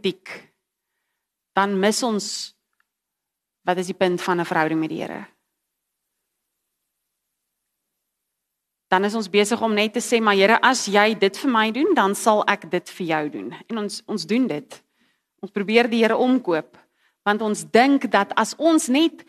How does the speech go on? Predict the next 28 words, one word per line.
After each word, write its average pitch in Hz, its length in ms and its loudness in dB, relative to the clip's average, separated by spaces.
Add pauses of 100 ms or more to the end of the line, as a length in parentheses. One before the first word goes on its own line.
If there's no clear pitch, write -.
(220)
goed - 240 0
genoeg 233 380 2 (100)
doen, 180 300 0 (260)
goed - 180 -2
genoeg 226 360 -4 (140)
is, 302 280 0 (240)
goed - 240 -4
genoeg 220 320 -2
bring, 240 460 2 (180)
dan 233 160 2
sal 277 220 4
die 226 100 4
Here 233 160 6
sy 240 160 2
kant 220 320 0
ook - 160 2
vir 180 140 -4
ons 156 100 -6
bring. 160 220 -6 (840)
Dan 208 140 2
sal 269 160 8
hy 294 80 6
mos 233 260 2
vir 208 120 2
my 202 80 6 (100)
ook 247 240 0 (220)
iets 165 180 -8
doen. 160 320 -2